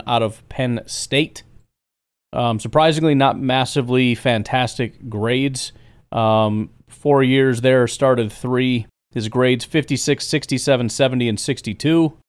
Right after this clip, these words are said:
No real difference between run blocking and pass blocking, kinda just mediocre. Looks like twenty twenty was kind of his best year.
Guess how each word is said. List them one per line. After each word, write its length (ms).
No 300
real 240
difference 360
between 280
run 180
blocking 380
and 80
pass 240
blocking, 400
kinda 240
just 180
mediocre. 480
Looks 220
like 160
twenty 320
twenty 280
was 140
kind 160
of 60
his 100
best 320
year. 380